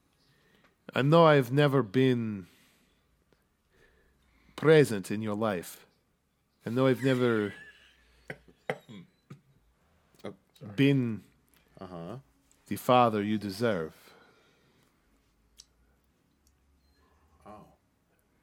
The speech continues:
Speaker 1: But I am your father, and I can tell you this. As your father and your king,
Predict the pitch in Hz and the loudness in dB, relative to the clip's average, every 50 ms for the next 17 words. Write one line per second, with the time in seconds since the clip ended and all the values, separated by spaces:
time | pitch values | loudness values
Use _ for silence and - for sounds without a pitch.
0 | _ _ _ _ _ _ _ _ _ - 120 117 107 - - - _ _ _ _ | _ _ _ _ _ _ _ _ _ -4 -2 -2 -2 -4 -10 -20 _ _ _ _
1 | _ _ _ _ _ _ _ _ _ _ - 113 110 113 113 113 120 131 135 131 | _ _ _ _ _ _ _ _ _ _ -4 -4 -2 -2 -2 0 0 0 0 0
2 | 127 120 113 113 104 95 - - 131 123 107 90 82 78 73 - - _ _ - | 0 -4 -6 -8 -10 -10 -4 0 0 0 0 -2 -6 -10 -14 -16 -20 _ _ -20
3 | - - - - - _ _ _ _ _ _ _ _ _ _ _ - 123 117 113 | -20 -20 -20 -20 -20 _ _ _ _ _ _ _ _ _ _ _ -4 -4 -2 -2
4 | 110 104 101 98 95 - - - - - - _ _ _ _ _ _ _ _ _ | -4 -6 -8 -10 -14 -16 -18 -18 -20 -20 -20 _ _ _ _ _ _ _ _ _
5 | _ _ _ _ _ _ _ _ 117 123 - - 120 107 - - 143 135 127 120 | _ _ _ _ _ _ _ _ -4 -4 -2 -6 -10 -8 0 2 4 4 4 4
6 | 110 123 123 113 - - - - - - - _ - - - - _ _ _ _ | 2 0 0 0 -2 -6 -10 -14 -16 -18 -20 _ -20 -20 -20 -20 _ _ _ _
7 | _ _ _ _ _ _ _ _ _ _ _ _ _ _ _ _ _ _ _ _ | _ _ _ _ _ _ _ _ _ _ _ _ _ _ _ _ _ _ _ _
8 | _ _ _ _ _ _ _ _ _ _ - 131 117 120 131 127 - - 160 143 | _ _ _ _ _ _ _ _ _ _ -4 -2 2 2 2 2 4 4 4 6
9 | 135 127 120 123 117 110 101 98 - - _ _ _ _ _ _ _ _ _ _ | 6 4 2 0 0 0 -2 -6 -10 -18 _ _ _ _ _ _ _ _ _ _
10 | _ _ _ _ _ _ - - _ _ _ _ _ _ _ _ - 135 127 131 | _ _ _ _ _ _ -20 -20 _ _ _ _ _ _ _ _ -6 -4 -2 -2
11 | 113 101 - - - 175 151 117 98 80 78 | -4 -4 -4 -2 0 0 2 0 -2 -6 -12